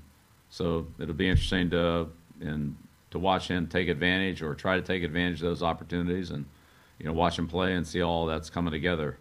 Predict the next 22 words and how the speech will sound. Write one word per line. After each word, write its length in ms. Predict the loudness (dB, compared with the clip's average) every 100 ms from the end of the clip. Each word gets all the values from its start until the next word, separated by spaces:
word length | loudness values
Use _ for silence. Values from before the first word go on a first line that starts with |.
| -14
Uh, 180 | -12 -10 -8
but 140 | -6
his, 400 | -2 -2 -2 -10 -20 _ _ -20 _ _
you 100 | -6
know, 120 | 0
overall 300 | 2 4 2
background, 760 | 4 4 4 2 2 2 2 2
knowledge, 480 | 2 2 0 0
understanding, 1000 | -2 -4 -4 -4 0 0 2 0 0 -4 -4
you 60 | -6
know, 80 | -4
being 220 | -2 -2
a 40 |
professional 520 | -2 -6 -4 -4 -2 0
athlete, 600 | 0 0 -2 0 -2 -4 -14 _ _ _ -14
um, 480 | -6 -4 -2 -4 -6
training, 720 | -4 0 2 4 2 2 -2 -6 -10 -18 -10
uh, 300 | -6 -6 -6
some 280 | -8 -4 -2
of 80 | 2
his 440 | 4 4 0 -8 -8
fundamental 680 | -2 0 0 0 0 -2 -6